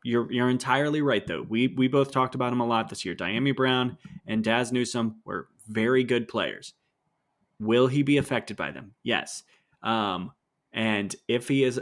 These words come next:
but if he is affected by them too much, then his draft capital will go down, and that kind of, it, it's unfortunate. So I think it will,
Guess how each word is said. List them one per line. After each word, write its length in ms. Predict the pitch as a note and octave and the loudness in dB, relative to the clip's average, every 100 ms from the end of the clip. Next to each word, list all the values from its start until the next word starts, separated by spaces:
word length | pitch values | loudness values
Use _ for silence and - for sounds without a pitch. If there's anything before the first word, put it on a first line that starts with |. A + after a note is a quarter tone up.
| - | -4
but 140 | A#2 | -2
if 160 | G#2 A#2+ | 0 0
he 120 | C#3 | 0
is 100 | B2+ | 0
affected 320 | - D#3+ C#3+ | -2 -4 -4
by 140 | C3 B2 | -2 -2
them 140 | B2+ | -2
too 200 | - C#3+ | 0 0
much, 520 | C#3 D3+ G2+ G#2 - A2+ | 2 2 0 -2 -8 -2
then 280 | A2+ A2+ A2+ | 0 2 0
his 320 | G#2+ A2 A2 | -2 -4 -4
draft 380 | - A2+ A#2+ - | -2 -2 -2 -2
capital 320 | G2+ G2+ G2 | -4 -4 -8
will 80 | F#2 | -4
go 160 | G2+ | -4
down, 300 | G2+ F#2+ G#2 | -4 -4 -4
and 160 | G#2+ G#2 | -2 -2
that 260 | F#2+ - | -4 -8
kind 240 | - A2 A2+ | -6 0 0
of, 140 | A2+ - - _ _ _ _ _ - | -2 -8 -20 _ _ _ _ _ -8
it, 140 | G#2+ - | -8 -4
it's 200 | A2+ A2 | -4 -2
unfortunate. 600 | A2+ - C#3+ C#3 G#2 C#2+ | -2 2 2 2 -2 -6
So 400 | - A#2+ G#2+ F2+ - _ - | -2 2 2 2 -6 _ -6
I 80 | |
think 240 | A2 C#3+ D3+ | 0 0 0
it 140 | - | 0
will, 340 | B2+ B2+ B2 | 4 4 2